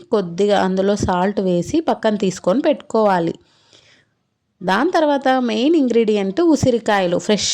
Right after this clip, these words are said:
ఉసిరికాయలు అయితే చూసి, ఆమ్లా అని అంటారండి హిందీలో, ఇంగ్లీష్లో అయితే.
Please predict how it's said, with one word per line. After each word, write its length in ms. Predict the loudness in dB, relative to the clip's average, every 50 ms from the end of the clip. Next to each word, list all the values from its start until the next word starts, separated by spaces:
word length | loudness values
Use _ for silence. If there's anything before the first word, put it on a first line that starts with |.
| 0 0
ఉసిరికాయలు 580 | 0 2 0 -2 -2 -2 0 0 0 0 0
అయితే 200 | -2 0 -2 -4 -2
చూసి, 280 | 0 -2 -2 0 0 -2 0 0
ఆమ్లా 340 | 0 0 0 0 0 0
అని 200 | 0 0 0 0 0
అంటారండి 580 | 0 0 0 0 0 0 2 0 0 0 -2 -2
హిందీలో, 460 | 0 0 0 0 0 0 0 0 0
ఇంగ్లీష్లో 500 | 0 0 -2 -2 -2 -2 -4 -4 -2 0
అయితే. 280 | 0 0 0 0 -2